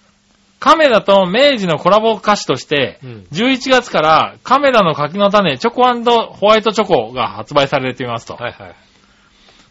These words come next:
Speaker 1: えーっと。ですが、十二月十日から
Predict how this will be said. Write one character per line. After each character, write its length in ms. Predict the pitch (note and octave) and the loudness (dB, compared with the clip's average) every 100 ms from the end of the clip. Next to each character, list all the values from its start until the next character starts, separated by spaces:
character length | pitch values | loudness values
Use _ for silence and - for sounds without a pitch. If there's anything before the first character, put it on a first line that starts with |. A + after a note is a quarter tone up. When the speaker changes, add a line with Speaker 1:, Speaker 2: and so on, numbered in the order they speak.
| _ | _
Speaker 1:
え 1300 | C#3+ C#3 C3 B2 A2+ G2+ F#2+ E2+ D#2+ D#2+ D#2+ D#2+ D#2 | -4 -4 -4 -6 -8 -10 -12 -16 -20 -20 -20 -20 -20
ー 60 | - | -6
っ 20 | |
と。 220 | E3 D#3 _ _ - _ _ _ _ _ _ _ _ | -4 -4 _ _ -20 _ _ _ _ _ _ _ _
で 140 | A3 C4 | -4 -4
す 160 | - | -4
が、 280 | F3 G3 F3+ C3 | -2 -2 -2 -8
十 260 | C#3 C4 | -6 -4
二 120 | D4 D4 | -4 -2
月 260 | C#4 C4+ | -2 -2
十 200 | - C#4 | 2 2
日 100 | B3+ | 0
か 140 | B3 A3+ | 2 2
ら 220 | G3+ | 2